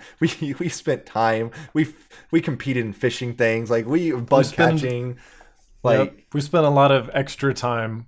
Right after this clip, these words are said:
Speaker 2: uh,
Speaker 1: we did.
Speaker 2: a lot of early, a lot of
Speaker 1: We
Speaker 2: early
Speaker 1: did.
Speaker 2: time,
Speaker 1: It's a lot of,
Speaker 2: uh,
Speaker 1: it's just a
Speaker 2: with
Speaker 1: game you lose yourself in. Um, I, and I'm not a big, like, I, I'm not a, I'm not, like,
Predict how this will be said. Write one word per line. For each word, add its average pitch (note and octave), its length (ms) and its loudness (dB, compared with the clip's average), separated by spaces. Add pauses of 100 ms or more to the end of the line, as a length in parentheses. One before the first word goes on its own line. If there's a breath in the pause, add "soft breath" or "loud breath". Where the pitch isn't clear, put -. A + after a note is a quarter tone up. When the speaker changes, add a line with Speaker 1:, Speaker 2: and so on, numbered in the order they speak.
Speaker 2:
uh, A2 360 -6
Speaker 1:
we G#2+ 80 -4
did. D#2+ 320 -6 (320)
Speaker 2:
a C#3 60 -8
lot B2+ 140 -2
of A#2 120 -6
early, B2 540 0 (220)
a B2 40 -10
lot A#2 200 -2
of G2+ 80 -6
Speaker 1:
We B2+ 60 -6
Speaker 2:
early A2+ 240 -4
Speaker 1:
did. - 100 -10
Speaker 2:
time, G#2 460 -8
Speaker 1:
It's - 120 -16
a F3 40 0
lot G3+ 120 4
of, - 80 0
Speaker 2:
uh, F#3+ 40 -4
Speaker 1:
it's A2+ 100 -6
just A#2 140 -8
a - 40 -10
Speaker 2:
with D#3 60 -10
Speaker 1:
game D#3 160 -4
you A2 100 -4
lose G2+ 180 -4
yourself G2 380 -8
in. G2 240 -10
Um, A2 260 0 (300 loud breath)
I, F3 80 -2
and F#3 80 0
I'm G#3+ 140 0
not A3+ 200 -4
a F3+ 60 0
big, C3+ 320 -4
like, A#2 300 0 (200 loud breath)
I, - 180 -6 (100)
I'm D3+ 80 -6
not F3 160 2
a, - 160 -2 (180)
I'm B2 80 -6
not, C3+ 240 0
like, F#2+ 220 -4